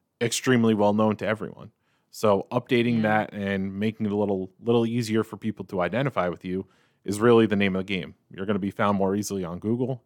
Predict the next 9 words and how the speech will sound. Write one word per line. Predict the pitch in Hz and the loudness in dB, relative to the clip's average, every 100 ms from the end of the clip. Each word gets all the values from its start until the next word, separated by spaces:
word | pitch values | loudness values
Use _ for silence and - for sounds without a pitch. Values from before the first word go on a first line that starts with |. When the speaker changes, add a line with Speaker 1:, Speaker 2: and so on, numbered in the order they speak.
| - | -8
Speaker 1:
You're | 98 | -4
gonna | 95 | -4
be | 98 | -4
found | 107 107 | 0 0
more | 110 110 | 2 2
easily | 110 110 110 113 _ _ _ _ _ _ | 0 0 0 -2 _ _ _ _ _ _
in | 120 120 113 107 - _ _ _ _ | 2 4 2 0 -8 _ _ _ _
job | - 127 165 | 0 2 4
searches, | - 87 - - - | 0 -4 -8 -14 -18